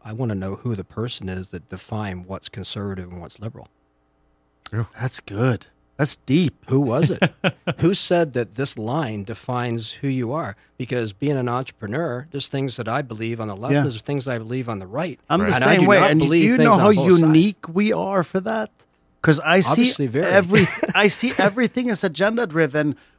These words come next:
Speaker 3: where I wonder if anyone just pauses to, to think.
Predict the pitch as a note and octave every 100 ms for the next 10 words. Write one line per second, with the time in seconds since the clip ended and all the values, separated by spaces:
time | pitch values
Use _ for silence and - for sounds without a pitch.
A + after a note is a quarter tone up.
0 | _ F3 F3 D#3+ F3+ E3+ G#3 B3 G#3+ E3
1 | - E3 G#3+ B3 G#3+ E3+ E3+ - _ -
2 | F3 G3 - D#3 C3 - - D#3+ D3 D3
3 | _ _ _ _ - D#3+ - _ - A#3+
4 | E3 - -